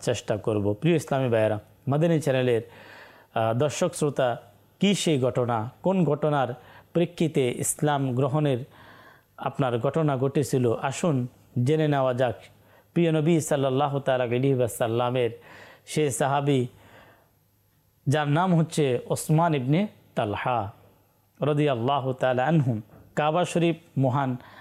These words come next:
আল্লাহ পাকের ঘর, যুগে যুগে এই ঘরের জিম্মাদারি পালন করেন বিভিন্ন বংশের যারা বড় বড় দায়িত্বশীল তারাই পালন করেছেন। সে সময় কাবা ঘরের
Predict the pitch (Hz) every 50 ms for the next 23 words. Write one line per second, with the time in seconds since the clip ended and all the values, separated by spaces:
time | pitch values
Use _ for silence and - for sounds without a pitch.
0 | - - 131 127 131 123 117 117 120 117 117 110 - 123 113 107 120 135 147 156
1 | 190 - - 135 131 170 170 170 175 160 165 160 151 160 156 156 151 135 147 143
2 | 143 151 147 131 127 - - - - - - - 120 120 147 156 156 156 156 143
3 | 139 139 131 131 123 - 131 139 139 151 156 143 - 135 131 131 123 120 120 -
4 | - - - - - - 170 175 196 208 196 185 156 139 135 131 120 - - 139
5 | 120 113 120 - - - - _ - 135 127 123 120 117 117 110 104 107 120 -
6 | - - - _ _ - 196 226 160 135 139 139 143 127 127 127 123 113 120 117
7 | 117 113 - - 143 - - - 131 117 120 123 - - - _ _ _ - 123
8 | 127 135 139 135 143 135 135 135 139 131 - 139 135 135 120 - 131 120 120 123
9 | - - - - - - - _ _ - - 175 180 180 - - 170 165 175 175
10 | 160 151 160 147 139 143 151 160 160 143 160 151 151 151 139 123